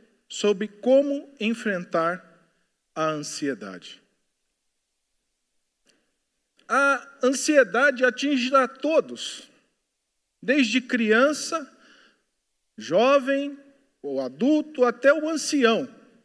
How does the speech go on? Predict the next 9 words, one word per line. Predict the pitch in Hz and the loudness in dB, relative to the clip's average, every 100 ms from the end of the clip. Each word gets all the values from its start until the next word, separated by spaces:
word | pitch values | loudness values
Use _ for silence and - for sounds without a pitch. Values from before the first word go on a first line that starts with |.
| _ _ _ _ _ _ _ _ _ _ _ _ | _ _ _ _ _ _ _ _ _ _ _ _
Ela | 226 247 269 277 262 226 139 - - _ _ _ _ _ _ _ _ | 2 2 4 2 2 2 -2 -8 -20 _ _ _ _ _ _ _ _
não | 196 269 269 | 0 2 2
tem | - 311 320 240 127 - _ _ - | -2 -2 -2 -6 -8 -14 _ _ -4
limites | 226 269 254 339 - - 151 - | 0 2 4 2 0 -6 -6 -8
para | - 233 240 247 | -6 0 2 2
atingir | - 233 214 196 240 | 0 -2 -2 0 0
ricos | 175 208 285 311 247 | 2 2 0 0 -2
ou | 311 | -2
pobres, | 262 - 190 208 127 - - - | -4 2 4 4 0 -14 -18 -20